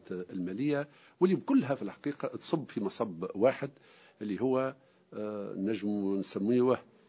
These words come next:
التسريع بتنفيذ أكل الإجراءات الموجعة للشعب والموجعة منها لتونس اللي تتعلق بال-، بالخوصة، بالطرد نتاع ال-، منها ال-، ال-، الموظفين،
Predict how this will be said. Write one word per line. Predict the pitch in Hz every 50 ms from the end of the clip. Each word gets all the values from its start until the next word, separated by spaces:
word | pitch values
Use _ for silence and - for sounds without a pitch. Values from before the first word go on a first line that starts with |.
| - - _ _ -
التسريع | 113 - - - 110 98 - - 92 113 120 123 127 131 123 - - - _ _ _ _ _ _ _
بتنفيذ | - 90 113 113 110 107 101 - - 104 98 87 - 123 131 143 147 156 139 120 104 - - - - - - - - - -
أكل | 104 98 - 113 104 101
الإجراءات | 101 98 98 95 95 95 92 92 92 92 - 139 120 98 113 104 - - 127 127 113 - - - - - _ -
الموجعة | 113 110 107 131 202 233 - - 131
للشعب | 113 101 - - - 98 123 180 - - - _ _ _
والموجعة | 104 104 104 131 190 220 - 120 123 127 113 - - -
منها | - 107 98 - - -
لتونس | - 92 - - - 113 143 170 - - - - - - - - - 277
اللي | 269 226 180
تتعلق | - 165 147 - - 98 107 110 110 - - - 110 110 110
بال-، | 107 101 95 104 101 98 101 101
بالخوصة، | 92 90 95 92 - - - 110 113 113 - - - 117 107 107 107 110 110 107 107 - - - - - -
بالطرد | - 98 110 - - - 123 117 117 120 113 101 95 95 107 110 110 113 110 - - - - - _ _ 98
نتاع | 95 - 113 92 95
ال-، | 104 101 101 101 101 101 95
منها | 92 104 107 101
ال-، | 104 110 107
ال-، | - 117 101 107 -
الموظفين، | 110 98 104 101 110 90 - - - - 123 131 139 139 135 135